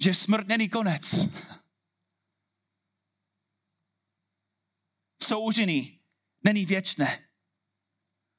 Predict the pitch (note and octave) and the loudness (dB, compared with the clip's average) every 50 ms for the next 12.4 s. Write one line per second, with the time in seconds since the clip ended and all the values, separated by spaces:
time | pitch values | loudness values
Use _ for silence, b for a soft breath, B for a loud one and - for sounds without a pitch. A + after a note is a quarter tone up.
0 | _ _ _ _ _ _ _ _ _ _ _ _ _ _ _ _ _ _ _ _ | _ _ _ _ _ _ _ _ _ _ _ _ _ _ _ _ _ _ _ _
1 | _ _ _ _ _ _ _ _ _ - A2+ A#2 B2+ A#2 A#2 A2+ - C3 A#2 A2+ | _ _ _ _ _ _ _ _ _ -10 -6 -4 -2 -2 0 -2 -2 -2 -2 -4
2 | A#2 A#2 A#2+ A#2 A2+ A2 G#2+ A#2 G#2+ G#2+ G#2 A2 G#2+ G#2 G#2+ - _ G#2+ G#2 G2 | -4 -4 -2 0 0 0 0 0 -2 -2 -2 -2 -2 -4 -4 -6 _ -10 -8 -8
3 | F#2 - - - G2 F2 - - _ _ _ _ _ _ _ _ _ _ _ _ | -8 -10 -12 -14 -16 -18 -18 -20 _ _ _ _ _ _ _ _ _ _ _ _
4 | _ _ _ _ _ _ _ _ _ _ _ _ _ _ _ _ _ _ _ _ | _ _ _ _ _ _ _ _ _ _ _ _ _ _ _ _ _ _ _ _
5 | _ _ _ _ _ _ _ _ _ _ _ _ _ _ - G2+ G2 G2+ G2 F#2+ | _ _ _ _ _ _ _ _ _ _ _ _ _ _ -6 -2 -2 -2 -2 -2
6 | - G2 F#2 F2 F2+ F2 E2 F2+ F2+ E2+ D#2+ D#2 D2+ - _ _ _ _ _ _ | -4 -4 -4 -2 -4 -4 -4 -4 -4 -4 -6 -6 -8 -12 _ _ _ _ _ _
7 | _ _ _ _ _ _ _ _ _ _ _ _ _ - - - - - - F2+ | _ _ _ _ _ _ _ _ _ _ _ _ _ -6 -2 0 0 0 0 -4
8 | F2 E2 D#2+ C#2+ D2 C#2 C#2 - _ _ _ _ _ _ _ _ _ _ _ _ | -8 -8 -10 -12 -14 -14 -14 -18 _ _ _ _ _ _ _ _ _ _ _ _
9 | _ _ _ _ _ _ _ _ _ _ _ _ _ _ _ _ _ _ _ _ | _ _ _ _ _ _ _ _ _ _ _ _ _ _ _ _ _ _ _ _
10 | _ _ _ _ _ _ _ _ _ _ _ _ _ _ _ _ _ _ _ _ | _ _ _ _ _ _ _ _ _ _ _ _ _ _ _ _ _ _ _ _
11 | _ _ _ _ _ _ _ - F#2 - F#2 F#2 F#2 G2 F2 F2+ G2 G#2 G#2+ G2+ | _ _ _ _ _ _ _ -14 -12 -10 -10 -8 -6 -6 -4 -4 -4 -2 -2 -2
12 | F2+ F2 E2+ E2 E2 - - _ | -2 -2 -2 -4 -6 -10 -14 _